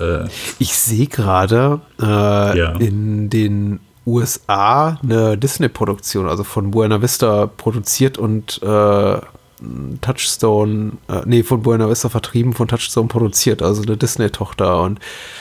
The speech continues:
Speaker 1: Mhm.
Speaker 2: jetzt mit Blick auf die Unternehmenspolitik von Disney sehe ich da mittlerweile null Chancen, dass es da nochmal zu einer Wiederaufführung kommt, weil ich, ich glaube, da legen die zurzeit überhaupt keinen Wert drauf. Die sind ja nur, äh,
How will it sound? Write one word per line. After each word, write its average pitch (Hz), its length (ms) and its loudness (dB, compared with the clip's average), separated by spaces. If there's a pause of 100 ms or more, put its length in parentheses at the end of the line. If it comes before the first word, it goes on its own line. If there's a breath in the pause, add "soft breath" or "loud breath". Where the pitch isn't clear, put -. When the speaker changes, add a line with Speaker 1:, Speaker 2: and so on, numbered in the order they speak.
(160 loud breath)
Speaker 1:
Mhm. 117 460 2 (220)
Speaker 2:
jetzt 147 240 2
mit 135 100 0
Blick 165 180 2
auf 135 100 2
die 143 60 4
Unternehmenspolitik 123 720 0
von 117 200 0
Disney 120 600 4
sehe 117 140 0
ich 110 80 -2
da 123 80 2
mittlerweile 107 440 2
null 110 180 2
Chancen, 104 420 0
dass - 200 -4
es 98 160 -4
da 101 100 2
nochmal 101 220 0
zu - 120 -2
einer 101 120 0
Wiederaufführung 101 560 0
kommt, - 460 -6
weil 92 640 -2
ich, - 220 -10
ich 104 100 -10
glaube, 110 220 2
da 107 120 2
legen 104 200 2
die 104 140 0
zurzeit - 320 -2
überhaupt - 400 -2
keinen 104 240 0
Wert 104 200 0
drauf. 101 200 0
Die 107 80 -2
sind 104 120 0
ja 110 80 4
nur, 110 480 4
äh, 101 240 2